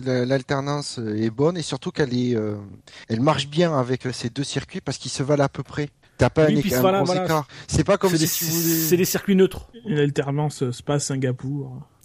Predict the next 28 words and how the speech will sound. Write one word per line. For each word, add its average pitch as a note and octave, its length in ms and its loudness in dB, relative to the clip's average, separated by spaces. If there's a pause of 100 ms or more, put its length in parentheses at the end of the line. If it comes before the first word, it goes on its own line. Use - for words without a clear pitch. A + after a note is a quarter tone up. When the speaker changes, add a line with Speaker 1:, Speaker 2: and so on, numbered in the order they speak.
(180)
Speaker 2:
Mais D#3+ 120 0
alors E3 120 0
là, A3 100 6
pour, F#3+ 180 -2
pour F#3+ 140 8
le F#3+ 60 10
coup, A3+ 100 0
je A#3 60 -4
pense - 140 -2
que F3+ 60 2
ça, C#3 380 8
c'est C3+ 200 -2
quand D#3 100 2
même D3+ 120 4
des C#3 80 0
circuits D3+ 300 4
atypiques, D#3 400 0
donc A#2+ 240 2
faudrait B2+ 200 6
regarder C3+ 220 8
comme, A2 180 -4 (180)
je G#2+ 160 -2
dis A#2 100 2
Mon-, A#2 300 4
je G#2 80 0
dis A2+ 80 4
Monza, A#2 320 8
Mugello, A#2+ 440 10